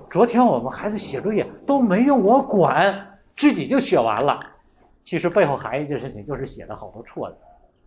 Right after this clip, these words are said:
错的，这是孩子的能力问题，能理解吧？所以你要把它分两面说，经常写，写的多了，他有积极性了，错的是不是就少了？很多家长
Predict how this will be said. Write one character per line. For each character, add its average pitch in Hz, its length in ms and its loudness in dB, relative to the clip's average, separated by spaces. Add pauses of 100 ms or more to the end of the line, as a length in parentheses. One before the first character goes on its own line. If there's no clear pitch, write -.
(560)
错 285 280 4
的， 160 120 2
这 240 120 -2
是 170 80 -2
孩 147 240 -6
子 233 120 -2
的 156 100 -4
能 123 340 -8
力 254 140 2
问 120 220 -2
题， 101 200 -20
能 104 160 -12
理 123 80 -10
解 98 140 -16
吧？ 92 160 -14 (380)
所 302 120 6
以 294 40 6
你 202 80 4
要 240 100 8
把 165 160 2
它 214 80 4
分 269 240 0
两 156 180 0
面 196 120 -2
说， - 280 -2 (220)
经 302 340 6
常 226 340 4
写， 175 360 0
写 180 260 0
的 170 140 2
多 277 320 8
了， - 240 0 (140)
他 269 120 4
有 - 160 2
积 262 220 -8
极 254 100 -6
性 247 220 0
了， 131 160 -2 (220)
错 233 180 2
的 165 80 -4
是 180 80 -8
不 175 60 -10
是 156 40 -8
就 170 80 -4
少 107 220 -10
了？ 113 220 -10 (760)
很 - 240 -4
多 180 100 -2
家 190 140 0
长 143 120 -6